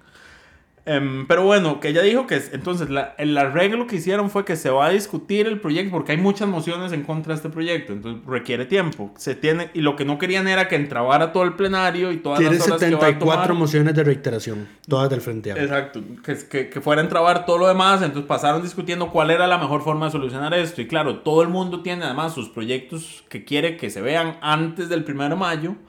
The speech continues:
Speaker 1: porque una vez llegado el primero de mayo, em, cambian jefaturas de fracción en por lo menos la mitad de los partidos. Eh, no se sabe qué va a pasar con el directorio. Entra a sesiones, eh, extraordinarias, entonces solo se va a conocer aquello que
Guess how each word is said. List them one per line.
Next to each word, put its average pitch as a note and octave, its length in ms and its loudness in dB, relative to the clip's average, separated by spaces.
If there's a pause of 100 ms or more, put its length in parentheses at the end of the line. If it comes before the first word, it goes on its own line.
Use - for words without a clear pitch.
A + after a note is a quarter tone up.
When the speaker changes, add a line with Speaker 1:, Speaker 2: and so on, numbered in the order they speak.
(400)
Speaker 1:
porque G3+ 380 2
una F3 260 0
vez G#3 300 0
llegado F#3 400 0
el A#2 80 0
primero D#3 400 -4
de F#3+ 60 -2
mayo, F3+ 480 -4 (100)
em, G#2 680 -4 (260)
cambian C#3+ 680 0
jefaturas C3+ 500 -6
de C3+ 160 -2
fracción F#3 680 -8
en F#2+ 520 -10 (140)
por A#2+ 100 -6
lo G2+ 120 -6
menos B2+ 240 -6
la B2+ 80 -4
mitad G#2 220 -6
de C3+ 40 -2
los C#3 140 -6
partidos. F3 520 -10 (880)
Eh, A2+ 600 -4
no B2+ 160 -4
se D3 80 -4
sabe D#3+ 320 4
qué D3+ 80 0
va B2+ 60 2
a - 20 0
pasar A#2 240 -6
con G#2 120 -6
el F#2+ 80 -6
directorio. G#3+ 580 -4 (580)
Entra G3 460 0
a - 20 0
sesiones, C#3+ 880 -4
eh, G#2 500 -4
extraordinarias, A#2+ 840 -2
entonces A2 580 -6
solo B2 640 0
se A#2 140 -6
va G#2+ 120 -2
a A2 60 -8
conocer B2 360 -4
aquello B2 440 -4
que F#2+ 380 -8